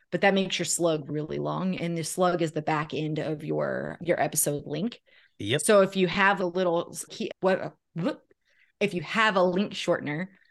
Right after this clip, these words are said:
Speaker 1: something like a Pretty Links or something like that, you can make it really easy to promo while keeping all of your keyword and S E O integrity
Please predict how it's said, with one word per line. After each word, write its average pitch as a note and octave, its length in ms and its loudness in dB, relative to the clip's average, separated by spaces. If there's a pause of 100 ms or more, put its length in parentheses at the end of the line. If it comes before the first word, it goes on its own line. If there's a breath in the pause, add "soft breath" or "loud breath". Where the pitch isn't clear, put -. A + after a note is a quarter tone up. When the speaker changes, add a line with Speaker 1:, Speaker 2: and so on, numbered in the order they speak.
(120)
Speaker 1:
something F#3 340 0
like F3+ 200 2
a - 60 0
Pretty E3 300 -2
Links D#3+ 280 -2
or E3+ 60 0
something D#3+ 340 -4
like D#3 180 -4
that, E3+ 260 0
you E3 80 -6
can F#3+ 120 0
make F#3 160 0
it C#3+ 160 -2
really B3 300 2
easy A3 320 -2
to - 80 0
promo A#3+ 560 -2
while E3 220 2
keeping G3 440 -4
all E3 280 0
of D3+ 180 -4
your D3+ 460 -2
keyword E3 420 0
and D3+ 100 -2
S D#3 200 -4
E D3 160 -2
O D3+ 60 0
integrity D3+ 640 -6